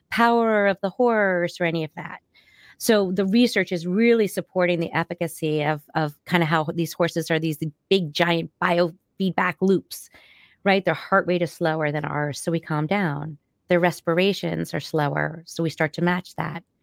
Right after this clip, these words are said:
Their temperature is warmer, so we start to feel all that. So even they can hear our heartbeat five feet away. So if we're anxious, they're gonna respond, and you wanna start to calm yourself down in order to engage.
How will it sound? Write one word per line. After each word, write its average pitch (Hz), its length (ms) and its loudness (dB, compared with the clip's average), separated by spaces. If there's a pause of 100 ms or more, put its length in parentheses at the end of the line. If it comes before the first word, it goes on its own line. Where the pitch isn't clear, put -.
(340)
Their 170 80 -2
temperature 214 540 0
is 147 220 -4
warmer, 143 540 -2 (380)
so - 140 -2
we 170 80 4
start 165 220 0
to 170 80 -8
feel 190 320 2
all 160 360 0
that. 170 220 -8
So 175 320 4 (360)
even 233 440 6
they 196 120 2
can 185 120 0
hear 214 240 0
our 208 180 4
heartbeat 180 580 -4
five 180 280 0
feet 190 160 -2
away. 175 400 -2 (460)
So - 160 2
if 165 100 2
we're 202 120 6
anxious, 180 680 0
they're 185 140 6
gonna 226 140 4
respond, 165 760 0 (320)
and 175 100 6
you 175 100 6
wanna 175 280 4 (100)
start - 300 -4
to 175 80 -8
calm 170 340 -2
yourself 156 380 -4
down 156 200 0
in 143 140 -2
order 143 220 -4
to 151 140 -6
engage. 143 500 -4